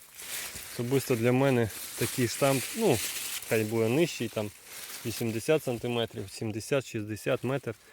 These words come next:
але то є вещь. Так, цю тему закрили. Е, кого що було цікавить, я номер залишу. От.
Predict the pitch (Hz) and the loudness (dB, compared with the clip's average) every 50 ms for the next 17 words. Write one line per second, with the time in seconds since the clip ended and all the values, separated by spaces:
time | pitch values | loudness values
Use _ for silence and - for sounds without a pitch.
0 | - - - - _ _ _ _ 123 113 107 113 113 110 104 95 - _ _ _ | -20 -20 -20 -20 _ _ _ _ -4 -2 0 0 0 0 -2 -4 -10 _ _ _
1 | _ - 123 120 120 120 117 107 - _ _ 120 120 113 104 - - - - _ | _ -6 -4 -2 -2 -2 -2 -4 -8 _ _ -2 -2 -2 -2 -4 -10 -16 -18 _
2 | _ _ _ - - - - - - - - - - - - - - - - - | _ _ _ -20 -20 -20 -20 -18 -16 -16 -16 -16 -16 -16 -16 -16 -16 -18 -18 -20
3 | - - - - - - - - - - - - - - - - - - 120 120 | -20 -18 -18 -18 -16 -16 -16 -18 -18 -20 -20 -20 -20 -20 -20 -20 -8 -4 -2 0
4 | 113 107 107 - - 135 117 113 - - 151 147 - - 165 147 131 131 123 113 | 0 0 -2 0 2 2 2 2 -2 -2 -4 -2 2 4 6 6 6 6 4 2
5 | 127 - - 170 196 208 196 190 175 147 - - - 135 127 120 120 - 160 165 | 0 0 4 6 6 6 6 4 2 0 -4 -8 -4 -2 -2 -2 -2 -2 0 0
6 | 160 131 - 139 131 131 131 131 - - 180 - 220 196 156 131 - 135 127 127 | 0 0 -2 -2 0 2 2 2 0 -2 -2 2 4 4 4 4 2 2 2 2
7 | 123 123 123 123 117 113 123 127 131 131 - - 165 165 147 - _ _ - 117 | 2 4 4 2 2 2 0 -2 -2 -2 0 2 2 2 2 0 _ _ -10 -10
8 | 107 101 104 - - | -8 -8 -10 -14 -16